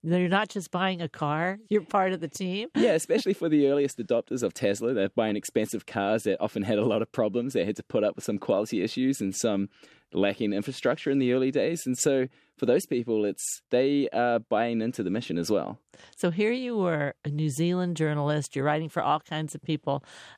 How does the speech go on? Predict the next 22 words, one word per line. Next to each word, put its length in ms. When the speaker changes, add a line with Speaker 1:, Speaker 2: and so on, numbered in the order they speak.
Speaker 1:
And, 480
uh, 140
you 220
find 400
yourself 640
covering 640
the 100
car, 480
Tesla. 640
How 200
did 240
you 120
get 360
from 340
there 440
to 140
actually 360
working 640
for 160
Tesla, 500
becoming 500
its, 360